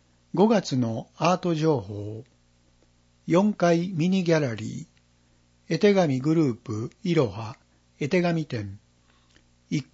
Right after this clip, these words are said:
階玄関横、第十七回支店伊賀、高校生入賞作品、絵画、久保幸代さん、上野高校、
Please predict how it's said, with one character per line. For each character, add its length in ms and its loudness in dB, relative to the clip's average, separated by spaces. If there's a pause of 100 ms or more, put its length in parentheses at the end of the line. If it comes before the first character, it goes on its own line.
階 360 2
玄 280 2
関 280 -6
横、 440 -6 (800)
第 280 4
十 200 2
七 260 0
回 320 -6
支 200 -8
店 360 0 (200)
伊 140 0
賀、 240 -6 (800)
高 200 6
校 240 2
生 320 -4
入 240 0
賞 240 0
作 280 -6
品、 380 -12 (840)
絵 240 4
画、 240 -8 (1080)
久 120 2
保 320 4
幸 360 -2
代 120 2
さ 180 -4
ん、 200 -6 (320)
上 160 0
野 140 2
高 240 4
校、 420 -14